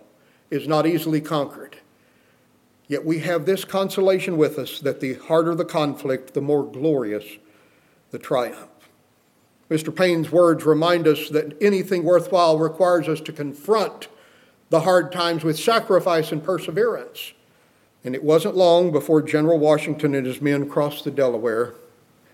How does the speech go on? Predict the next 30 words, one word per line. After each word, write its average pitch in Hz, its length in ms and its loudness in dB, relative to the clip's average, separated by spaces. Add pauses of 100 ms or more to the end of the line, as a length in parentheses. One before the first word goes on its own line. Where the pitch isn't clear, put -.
(140)
and 120 160 -10
fought - 440 2
to 160 60 2
victory 156 440 2
at 147 140 -2
Trenton 165 400 -2
and 160 160 -4
Princeton 120 520 -4 (720)
and 107 160 -18
turned 175 420 2
the 143 140 2
tide 165 360 2
of 156 100 0
the 151 80 2
war 143 280 4
in 127 140 0
favor 156 320 2
of - 80 2
the 143 60 -4
Continental 160 480 0
Army. 113 480 -4 (420)
And 170 140 -12
independence 156 1040 -4 (760)
that 120 160 -8
they 143 200 2
had 131 380 -6
declared 139 720 0 (340)
on 127 200 -6
July 135 380 2
fourth 127 500 0